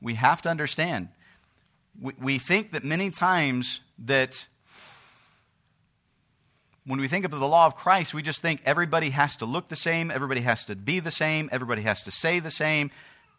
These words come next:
No, no, no, no. That's not what we're saying. There is freedom. There is liberty here, right? There's liberty. You can drive a red car, you can drive a black car, you can drive a purple car, you can drive a blue car, you can drive a white car.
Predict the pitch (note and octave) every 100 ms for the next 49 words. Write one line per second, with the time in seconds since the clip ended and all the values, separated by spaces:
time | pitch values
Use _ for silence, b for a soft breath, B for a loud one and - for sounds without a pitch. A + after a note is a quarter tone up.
0 | - B2 D3+ F#3 G#3 G3 D#3+ - _ _
1 | B2 B2 A#2+ E3 F3 F3+ C#3 C3 _ _
2 | _ _ _ _ _ _ _ _ _ _
3 | B2 C3 B2+ - - E3+ G3 G#2+ F#2+ A#2+
4 | A#2 A#2 C#3 D#3+ E3+ C#3+ G#2+ A2 F#2+ -
5 | - _ _ _ _ - F#2 C3 F3 _
6 | _ _ _ B2+ G#2+ A#2+ F#3 F3+ G2 F2+
7 | _ _ _ _ _ _ _ _ _ _
8 | _ A2 C3 C3+ A#2 C3+ C#3+ A2+ D3+ E3+
9 | D#3+ F3 F3+ A#2 A2 G#2 F#2 A#2 E3 -
10 | D3+ E3 B2+ G#2+ G#2+ F#2 - F3 E3+ -
11 | D#3+ E3 G#2 G#2 F#2+ F#2 G#2 E3 - D3+
12 | D#3+ A#2+ F#2+ F#2 A#2+ F3+ G#3+ - F#2 D2+